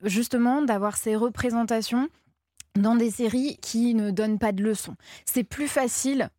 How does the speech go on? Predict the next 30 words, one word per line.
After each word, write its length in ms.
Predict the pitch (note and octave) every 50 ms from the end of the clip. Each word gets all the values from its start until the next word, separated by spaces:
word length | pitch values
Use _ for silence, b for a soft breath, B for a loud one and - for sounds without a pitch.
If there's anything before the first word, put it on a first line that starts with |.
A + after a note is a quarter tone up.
| _ - F3 F3
justement, 560 | G3 G3 G#3+ A#3+ A#3 - - A#3+ A#3 A#3 A#3
de 100 | G#3 G3
recevoir 460 | F#3+ G3+ A3 - - A3+ A3 A3+ A3+
une 160 | A3 G#3 G3+
leçon 400 | G3+ G#3 G3+ - - A#3 A#3 A#3
quand 220 | A3+ G#3 F3+ E3 -
elle 120 | F#3 F#3+
vous 220 | E3+ F#3+ F#3+ F#3 G#3
est 60 | G3+
assénée 480 | G3 F#3 - - G#3 G#3 G#3+ A3 A3
avec 420 | G#3 F#3+ F3+ F#3 E3+ - - G3+ - -
humour, 480 | G#3+ G#3 G#3+ G#3+ G#3+ A3 A3+ A#3 G#3+
tout 120 | - - F#3+
ça, 160 | - A3+ A3
de 80 | G#3+
pouvoir 300 | G3 F3 - G#3+ G3+ F#3+
mettre 260 | G3+ A3+ A#3+ - - A3+
à 80 | G#3
distance 480 | G3 G#3 G3+ - - A#3 B3 C4+ - B B B B B B B _ _ _ _ _ _ _ _ _ -
je, 240 | A3+ G3 G3 G#3+ G#3
je 80 | -
suis 160 | - - A#3
pas 160 | A3+ C4+ C#4+ C#4
certaine 480 | - C4 A3 - - A#3+ B3 B3 B3+
que 400 | - - A3+ G3+ G3+ G3+ G3 G3
se 180 | F#3+ - - G#3+
prendre 360 | F#3 - - A3+ A3 A3+ F#3+
pamphlet 400 | - - A#3+ A#3+ - - B3+ B3
sur 160 | - - G#3+
pamphlet, 520 | - - A3 G#3+ - - - A#3+ B3+ C#4